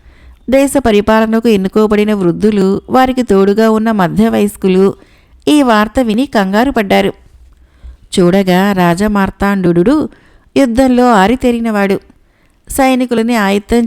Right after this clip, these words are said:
చేయటానికైనా ఉజ్జయిని ప్రజలకు వ్యవధి లేకపోయింది. రచ్చపట్టులో బహిరంగ సభ జరిగింది.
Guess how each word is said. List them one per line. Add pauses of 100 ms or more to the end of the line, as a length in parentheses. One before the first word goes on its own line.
చేయటానికైనా (100)
ఉజ్జయిని
ప్రజలకు
వ్యవధి
లేకపోయింది. (1120)
రచ్చపట్టులో
బహిరంగ
సభ
జరిగింది.